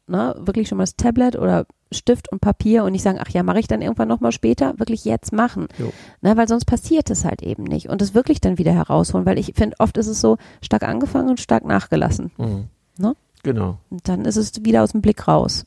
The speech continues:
Speaker 1: Und
Speaker 2: Ja.
Speaker 1: also deswegen find ich wirklich da machen, machen, machen, jetzt, sofort.
Speaker 2: Ja. Hast du noch eine Bohne?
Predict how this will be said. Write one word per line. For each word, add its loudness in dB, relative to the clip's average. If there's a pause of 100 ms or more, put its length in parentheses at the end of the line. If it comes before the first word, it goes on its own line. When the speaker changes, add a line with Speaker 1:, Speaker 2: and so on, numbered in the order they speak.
Speaker 1:
Und -6
Speaker 2:
Ja. -6
Speaker 1:
also -2
deswegen 0
find -2
ich -4
wirklich -2
da 2 (840)
machen, 0
machen, 0
machen, -2
jetzt, -4 (220)
sofort. -2 (560)
Speaker 2:
Ja. -12 (1800)
Hast -4
du -2
noch 2
eine 0
Bohne? -2